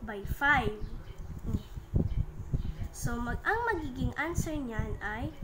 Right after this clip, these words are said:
six hundred three point one. Ito ang money ni Julie.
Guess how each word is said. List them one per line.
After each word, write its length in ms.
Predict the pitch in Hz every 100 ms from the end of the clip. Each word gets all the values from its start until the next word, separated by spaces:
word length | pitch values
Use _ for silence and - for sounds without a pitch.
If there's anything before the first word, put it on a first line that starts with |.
| - -
six 560 | - - 403 - -
hundred 480 | - 247 233 262 220 -
three 160 | 214 214
point 240 | 208 196 190 -
one. 480 | 262 285 220 202 - - - -
Ito 320 | 381 392 294
ang 320 | 240 240 - 294
money 320 | 240 240 269
ni 160 | 302
Julie. 480 | 247 392 415 240 202